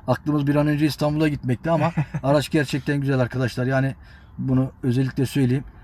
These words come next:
Speaker 1: Bu arada arkadaşlar artık videomuz buraya kadar. İstanbul'a doğru gitmemiz lazım. Ee, şu
Speaker 2: Evet
Speaker 1: kanalımıza
Speaker 2: abi.
Speaker 1: abone olmayan arkadaşlar varsa abone
Speaker 2: Ar-
Speaker 1: olurlarsa seviniriz.
Speaker 2: Vallahi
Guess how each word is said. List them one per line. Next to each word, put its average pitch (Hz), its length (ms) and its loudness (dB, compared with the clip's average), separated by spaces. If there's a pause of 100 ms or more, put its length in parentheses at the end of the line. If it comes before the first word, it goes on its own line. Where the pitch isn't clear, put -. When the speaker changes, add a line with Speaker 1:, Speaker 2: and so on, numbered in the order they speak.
(1200)
Speaker 1:
Bu 131 120 2
arada 139 160 2
arkadaşlar 139 480 -2
artık 123 320 -6
videomuz 131 320 0
buraya 131 180 2
kadar. 113 320 -2
İstanbul'a 123 400 0
doğru 131 120 2
gitmemiz 127 460 -2
lazım. 117 320 0 (520)
Ee, 110 420 0 (1080)
şu - 80 -2
Speaker 2:
Evet - 80 -6 (1700)
Speaker 1:
kanalımıza 139 500 4
Speaker 2:
abi. 139 80 2
Speaker 1:
abone 143 200 2
olmayan 143 260 0
arkadaşlar 139 480 -2
varsa 143 480 0
abone 127 240 0
Speaker 2:
Ar- 139 100 4
Speaker 1:
olurlarsa 139 320 0
seviniriz. 131 600 0
Speaker 2:
Vallahi 139 160 0